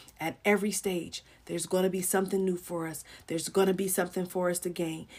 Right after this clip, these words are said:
It's more healing, more power, more discernment, more things of God. But we gotta stay with him, as my friend said.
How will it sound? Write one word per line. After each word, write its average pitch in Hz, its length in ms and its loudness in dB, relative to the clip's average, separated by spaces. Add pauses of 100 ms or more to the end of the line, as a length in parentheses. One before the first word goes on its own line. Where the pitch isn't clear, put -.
(120)
It's 165 200 -2
more 190 300 6
healing, 160 380 0 (280)
more 190 380 8
power, 170 520 0 (280)
more 190 380 10
discernment, 170 640 0 (280)
more 196 320 8
things 208 340 2
of 190 80 0
God. 233 360 -2 (340)
But 180 100 2
we 196 120 2
gotta 170 200 2
stay 175 380 -2
with 190 200 -2
him, 156 100 -8 (140)
as 165 180 -6
my 170 140 -4
friend 170 340 -4
said. - 300 -8